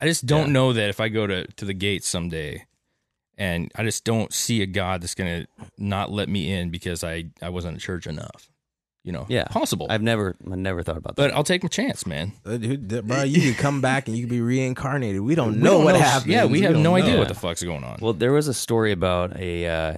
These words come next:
Speaker 3: and I don't know if this is in the Bible or not, but it was a story about a guy who went to church all the time,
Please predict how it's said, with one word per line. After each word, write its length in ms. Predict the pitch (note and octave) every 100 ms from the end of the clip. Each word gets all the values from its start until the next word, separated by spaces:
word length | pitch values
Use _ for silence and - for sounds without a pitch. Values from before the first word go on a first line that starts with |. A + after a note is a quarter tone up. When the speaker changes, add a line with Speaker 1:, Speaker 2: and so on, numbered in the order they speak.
| -
Speaker 3:
and 260 | E2 D#2+ -
I 100 | D#2+
don't 160 | D#2+
know 120 | D#2
if 100 | D2
this 160 | - D2
is 100 | C#2+
in 80 | D2
the 80 | C#2+
Bible 300 | D2 C2+ C#2+
or 80 |
not, 260 | C#2+ C#2+ D#2+ _ _ _
but 400 | F2 E2 F2+ D#2+
it 60 | F2
was 220 | E2+ E2
a 80 | D#2+
story 320 | - F2+ F2
about 340 | D#2+ E2+ E2 D#2+
a 80 |
guy 280 | D#2+ D#2+ D#2+
who 180 | D#2+ D#2+
went 180 | D#2+ D#2
to 80 | D#2
church 460 | - D#2 - - - _ -
all 180 | D#2+
the 80 | D2+
time, 400 | - D#2 C#2 F2